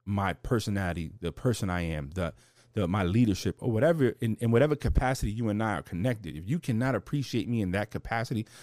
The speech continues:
then I don't have to give you that no more. I know, keep my distance, give you what you need. No, let's not, let's not talk football if we're not gonna be cordial with us all, with ourselves all the time. Let's keep it what it is. You know what I'm saying? If it's a work relationship, yo, did you muster your people? Yeah.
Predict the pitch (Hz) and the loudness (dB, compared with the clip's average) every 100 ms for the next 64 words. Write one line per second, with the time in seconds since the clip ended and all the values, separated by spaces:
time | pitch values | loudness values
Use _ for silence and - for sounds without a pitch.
0 | - 254 - 185 143 107 147 110 87 78 | -6 -4 -2 -2 -2 0 2 2 -2 -4
1 | 76 - - _ _ _ _ _ _ _ | -8 -10 -18 _ _ _ _ _ _ _
2 | _ _ _ _ 131 131 123 - 123 101 | _ _ _ _ 4 6 4 0 -6 -2
3 | 90 104 131 131 120 - - 110 113 107 | 0 2 0 0 -6 -8 -16 -2 0 0
4 | 87 - 107 127 120 - - _ _ 104 | -4 -2 2 2 2 -2 -12 _ _ 0
5 | 113 113 - 143 127 143 185 156 - 131 | 2 2 2 0 2 2 2 -2 0 -2
6 | - 156 - 90 80 92 95 117 120 107 | 0 0 0 0 -2 -2 0 2 2 2
7 | 101 92 87 - 123 107 87 85 - 90 | 0 -2 -6 0 0 0 -2 -4 -4 -6
8 | - 90 - 107 90 104 87 82 - - | -6 -12 -6 -2 0 0 -2 -2 -2 -2
9 | 92 64 - _ 107 - 151 120 104 85 | -2 -6 -12 _ -4 -2 -2 0 -2 0
10 | 98 76 - 90 104 101 101 101 92 98 | 0 -2 -4 -4 -2 0 0 0 0 0
11 | 135 127 131 120 123 113 87 92 107 123 | 0 2 -2 0 -2 0 0 0 0 0
12 | 120 117 143 139 95 107 71 | 0 -4 -2 -4 0 0 0